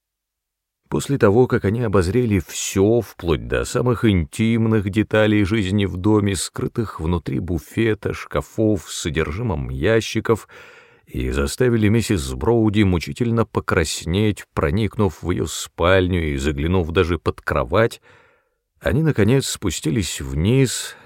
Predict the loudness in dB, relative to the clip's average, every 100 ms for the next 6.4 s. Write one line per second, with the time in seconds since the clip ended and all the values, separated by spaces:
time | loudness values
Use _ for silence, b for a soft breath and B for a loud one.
0 | -10 -8 -6 -4 -2 0 0 -4 -6 0
1 | 4 6 4 2 _ _ _ 0 2 4
2 | 4 4 0 -2 -2 -4 -6 -14 b b
3 | b b b b b _ _ _ -8 -6
4 | -4 -4 -2 -2 2 4 6 6 4 0
5 | -2 2 2 0 -4 -6 -6 -8 -8 -12
6 | -10 -10 -10 -16